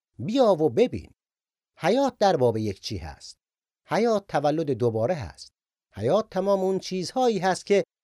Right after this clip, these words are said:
بعد از این که تعهد می‌کنید بیایید و ببینید، برای شما پیش میاد.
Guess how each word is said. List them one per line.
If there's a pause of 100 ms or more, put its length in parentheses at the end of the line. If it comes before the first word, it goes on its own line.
بعد
از
این
که
تعهد
می‌کنید
بیایید
و
ببینید، (300)
برای
شما
پیش
میاد.